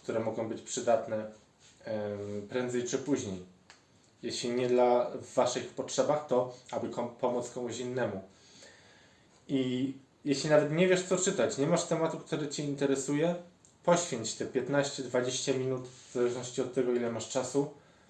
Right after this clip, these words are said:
codziennie na czytanie. E, w najgorszym przypadku, jeśli to będzie kiepskich, y, niskich lotów lektura, to przynajmniej wzbogacisz swoje słownictwo.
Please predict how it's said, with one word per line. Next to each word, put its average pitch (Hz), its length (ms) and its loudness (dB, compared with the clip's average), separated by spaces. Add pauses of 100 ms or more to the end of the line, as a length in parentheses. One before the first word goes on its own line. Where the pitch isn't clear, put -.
(380)
codziennie 139 540 6
na 127 120 0
czytanie. 101 440 -2 (920)
E, 127 40 -6 (1600)
w 110 100 -8
najgorszym 180 460 4
przypadku, 170 560 6
jeśli 113 260 -4
to 143 140 4
będzie 147 500 4 (560)
kiepskich, - 680 -2
y, 113 240 -4
niskich 147 320 -2
lotów 135 500 2 (240)
lektura, 120 580 2 (1200)
to 107 80 -2
przynajmniej 113 380 -4
wzbogacisz 110 480 0
swoje 110 360 0
słownictwo. 117 720 -6